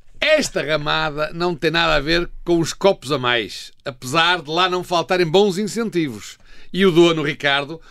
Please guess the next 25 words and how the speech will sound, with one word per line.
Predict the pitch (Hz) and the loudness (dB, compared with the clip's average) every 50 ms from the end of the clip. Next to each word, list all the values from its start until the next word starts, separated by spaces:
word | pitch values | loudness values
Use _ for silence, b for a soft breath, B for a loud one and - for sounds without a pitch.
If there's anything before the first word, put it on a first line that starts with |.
| b b b b | b b b b
nunca | 165 240 240 - 214 190 | -6 -6 -2 0 0 0
se | - - | 0 -2
esquece | - - - 160 156 160 160 - - | -6 -6 -2 0 0 0 0 -4 -8
de | - 165 | -8 -8
me | 160 | -6
vir | 156 214 175 - | -6 -6 -6 -4
perguntar | 180 165 143 147 143 127 120 147 143 151 147 | -4 -4 -2 -2 -4 -4 -4 -2 -2 -2 -4
que | - - 131 | -6 -10 -6
vinho | 127 180 196 185 190 185 - | -4 -4 -2 -2 -4 -4 -4
é | 160 208 208 | -4 -6 -6
que | - - | -6 -10
quero | - - 147 139 135 120 110 b b b b b b b | -4 -2 0 0 0 -2 -4 b b b b b b b
no | 156 151 | -6 -2
dia | 139 170 175 175 | 0 2 4 4
em | 175 | 2
que | - 180 | 2 -2
lá | 180 180 | -4 -4
vou. | 151 127 110 98 - _ _ b b b b b b | -4 -4 -6 -8 -10 _ _ b b b b b b
E | - 190 | -8 -8
tem | - - - 233 247 262 240 - - _ _ _ | -4 0 0 2 2 0 -2 -6 -14 _ _ _
sempre | - - - - 202 240 269 277 269 208 - 220 208 | -16 -14 -8 -4 -2 0 0 0 -2 -4 -6 -8 -6
muitas | 185 185 220 254 247 196 190 196 156 180 | -2 0 0 0 0 0 -2 -4 -6 -4
e | |
boas | 175 180 185 - | -2 -2 -2 -4
sugestões, | - 190 175 131 - - 123 113 113 110 - - - | -4 -8 -12 -12 -10 -8 -8 -8 -8 -12 -16 -18 -20